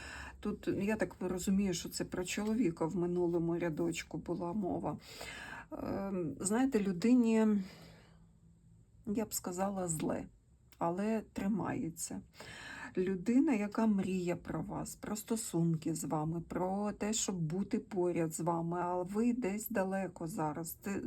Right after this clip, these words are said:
це більш для, за все підійде для тих з вас, у кого, м, стосунки є, але вони на відстані. І нема можливості зараз наблизитись один до одного.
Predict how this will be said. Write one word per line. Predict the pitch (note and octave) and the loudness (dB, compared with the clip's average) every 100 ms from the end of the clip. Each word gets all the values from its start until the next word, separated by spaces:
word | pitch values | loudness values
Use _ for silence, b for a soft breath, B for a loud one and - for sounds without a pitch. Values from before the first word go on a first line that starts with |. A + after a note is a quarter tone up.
| F3+ | -4
це | A3+ A#3+ A3+ | 0 2 2
більш | G3+ E3+ A3 G#3 A3+ | 0 0 2 2 0
для, | G#3 G3 G3 | -2 -2 -2
за | - D#3+ F3 G3 | -4 -2 0 0
все | G3 - D#4 F4+ | 0 2 2 0
підійде | - F3 A3+ G#3+ G3 | -4 -2 0 0 0
для | F3 F#3 | 0 -2
тих | F#3+ C4+ C#4 - | 2 0 2 -2
з | A#3+ | 0
вас, | E3 E3 - - B B B B B B | 0 2 0 -4 B B B B B B
у | F#3+ | -4
кого, | - A3+ A3+ A3+ G#3 G#3 F#3+ - | 4 4 6 4 4 4 0 -2
м, | G3 F#3+ F#3+ G3 | -2 0 0 0
стосунки | - G3+ - C4 D4 G#3 | 0 0 4 6 6 2
є, | F#3+ G3 | 0 0
але | F3 E3+ F#3+ | 2 0 0
вони | A3 F3 F3 | -2 -2 -2
на | F3 E3 | -4 -2
відстані. | E3 D3 - D#3 D3 D#3+ - - - B B B B B - | -2 -2 -2 -2 -6 -6 -10 -20 -20 B B B B B -4
І | F3+ F3+ F3+ | 0 2 2
нема | F3+ F3+ F3+ F3+ G3 | 2 0 0 2 2
можливості | F#3+ E3+ F3 F#3 F3 E3+ - | 2 2 0 2 0 -2 -4
зараз | D#3+ F3 D#3+ E3+ - | -2 -2 -2 -2 -4
наблизитись | E3+ E3+ E3+ E3 F3 E3 E3 D#3+ F3 | -4 -2 0 0 0 -2 -2 -2 -2
один | E3 E3 D#3 | 0 0 0
до | E3 E3 | 0 0
одного. | E3 E3+ E3 F3 F#3+ | -2 -2 -4 -4 -6